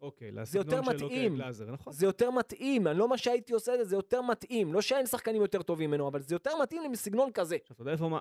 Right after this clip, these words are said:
Speaker 1: איפה זה הכי, איפה זה הרגיז מאוד? אתה כבר, אתה כבר חזרת למשחק. אתה יכול לנצח אותו.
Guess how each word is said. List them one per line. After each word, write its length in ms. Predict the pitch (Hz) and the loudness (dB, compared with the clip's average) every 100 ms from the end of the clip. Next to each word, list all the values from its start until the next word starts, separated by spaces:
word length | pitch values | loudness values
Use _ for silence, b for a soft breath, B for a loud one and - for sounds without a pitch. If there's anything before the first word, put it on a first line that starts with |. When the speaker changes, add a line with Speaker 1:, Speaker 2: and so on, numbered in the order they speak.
| - | -6
Speaker 1:
איפה 160 | 147 | -10
זה 120 | 151 151 | -4 -4
הכי, 320 | 117 160 143 | -4 -4 -4
איפה 180 | - 143 | -6 -6
זה 280 | 139 131 123 | -6 -4 -6
הרגיז 300 | 113 131 147 | -10 -8 -6
מאוד? 320 | 139 165 175 - _ _ _ _ _ _ _ _ _ | -4 -6 -8 -16 _ _ _ _ _ _ _ _ _
אתה 140 | _ 113 | _ -16
כבר, 240 | 110 104 - _ _ _ | -14 -16 -18 _ _ _
אתה 120 | 117 110 | -18 -14
כבר 120 | 113 | -12
חזרת 260 | 117 165 | -8 -8
למשחק. 400 | 208 147 110 104 101 _ _ _ _ _ _ _ _ _ | -6 -8 -10 -16 -18 _ _ _ _ _ _ _ _ _
אתה 100 | 120 | -14
יכול 180 | 120 160 | -8 -6
לנצח 340 | 185 170 180 143 | -6 -6 -8 -8
אותו. 160 | - | -14